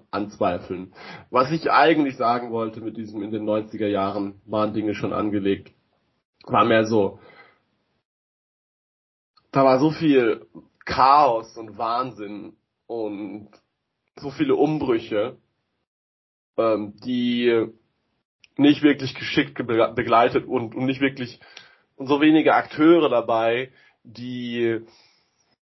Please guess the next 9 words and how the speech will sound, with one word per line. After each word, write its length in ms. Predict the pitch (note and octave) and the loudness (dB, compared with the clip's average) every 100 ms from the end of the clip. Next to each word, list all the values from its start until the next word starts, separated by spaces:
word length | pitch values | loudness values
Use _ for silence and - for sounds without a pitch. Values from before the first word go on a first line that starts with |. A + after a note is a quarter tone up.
| _ _ _ _ _ | _ _ _ _ _
ein 180 | C3 C3+ | -2 -2
geschicktes 500 | C3 E3+ E3 D3+ - | 2 2 0 -4 -12
Gefühl 840 | B2+ - - E3 E3+ D#3+ D3 - _ _ _ _ _ _ - - | -12 -10 -2 6 8 8 6 0 _ _ _ _ _ _ -20 -12
für 720 | D3+ D3 C#3 C3 B2 A2+ - _ _ _ - A2 G#2+ - - - D#3 - _ _ _ _ _ _ | -4 4 6 6 4 0 -4 _ _ _ -12 -12 -12 -14 -16 -14 -14 -14 _ _ _ _ _ _
die 60 | C#3+ | -4
Probleme 460 | C3+ C3 C#3+ C#3+ | 0 4 6 6
der 180 | B2+ A2 | 6 2
Zeit 340 | - C3 D3 B2 | 2 4 2 0
hatten, 460 | G2+ - A#2+ B2+ | -6 -8 -16 -16